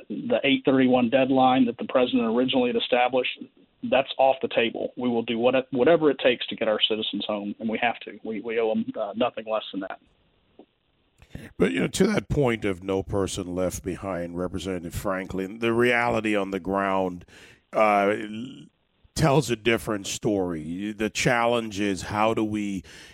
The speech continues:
Speaker 2: extract our people when we're down to one runway on one airport, which is largely unprotected,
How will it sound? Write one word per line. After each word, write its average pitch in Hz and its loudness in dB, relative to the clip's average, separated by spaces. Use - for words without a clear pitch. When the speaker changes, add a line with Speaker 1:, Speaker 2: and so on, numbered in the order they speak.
Speaker 2:
extract 117 0
our 107 4
people 120 -2
when 104 2
we're 101 0
down 104 2
to 110 0
one 104 2
runway 98 0
on 92 -2
one 107 2
airport, 104 0
which 104 -2
is 90 -4
largely 107 2
unprotected, 107 -4